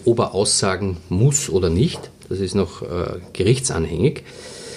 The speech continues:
Äh, John Bolton ist ein Hardliner. Er war der nationale Sicherheitsberater von Donald Trump und war in der Zeit der Ukraine-Affäre,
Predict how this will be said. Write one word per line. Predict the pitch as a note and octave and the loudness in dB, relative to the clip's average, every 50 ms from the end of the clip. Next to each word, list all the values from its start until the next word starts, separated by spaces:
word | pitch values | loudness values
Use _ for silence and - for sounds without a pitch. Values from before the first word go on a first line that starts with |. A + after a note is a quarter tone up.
| - - - - - | -16 -16 -14 -6 -2
Äh, | - G2+ G2+ G2+ | 2 4 4 4
John | G2+ - A2+ A2+ G2+ | 4 2 2 4 6
Bolton | G2+ G#2 A#2+ B2 B2 | 6 6 6 6 4
ist | G#2 - | 4 4
ein | A2 A2 F#2+ | 4 4 4
Hardliner. | E2 D#2+ - F#2+ - A2 G#2 G2+ A2+ B2 C#3+ C3 | 2 2 0 2 4 4 4 6 6 6 6 6
Er | F#2+ G#2 G#2 F#2+ | 6 4 4 4
war | G2+ G2+ G2 G2 F#2+ | 4 4 4 4 4
der | - G#2 G2 | 4 4 4
nationale | G2 G2 F#2+ - A2+ G2+ F#2+ G2+ | 4 2 2 2 2 4 6 4
Sicherheitsberater | G2 - - A#2+ B2 A2 F#2 F2+ F2 - - - G2+ E2+ E2+ D#2+ E2+ F2 - - G2 F2+ | 4 4 2 2 2 4 2 2 2 0 0 0 2 2 2 0 -2 -2 0 0 0 0
von | F2 - - F#2 F2+ F2 E2+ | 0 -2 0 0 2 2 0
Donald | E2+ - E2 F2 F#2 F#2+ F#2+ | 0 0 0 0 0 0 -2
Trump | - - E2+ D2+ F2+ A#2+ C3 C3 - - - - - - - - - - - - - - - - - - - | -4 -4 -2 2 2 2 2 0 -2 -12 -16 -18 -20 -20 -20 -20 -20 -20 -20 -20 -20 -20 -20 -18 -6 0 4
und | B2 A#2 G2+ G2 | 4 4 4 4
war | F2 D#2+ E2 G2 G#2+ A2+ - - - - - - - - - - | 2 4 4 4 2 2 0 -4 -14 -16 -16 -18 -18 -12 -4 0
in | A#2 G#2+ G2 | 2 4 4
der | G2+ G2 - | 4 2 2
Zeit | - G2+ D#2 F#2 G2+ - - - | 0 0 2 0 0 0 0 2
der | G2+ G2 F#2+ F2+ F2 - - - - - - - - - - - - | 4 4 4 2 -2 -6 -12 -18 -18 -18 -20 -20 -20 -20 -12 -6 -6
Ukraine-Affäre, | - - - - F#2+ G2 A2 A2+ - - F#2 - - - E2+ E2 F2+ F#2+ G#2+ A#2 A#2+ A2 | -4 -2 0 2 4 4 4 4 2 2 -2 -4 0 2 4 4 4 4 4 4 2 2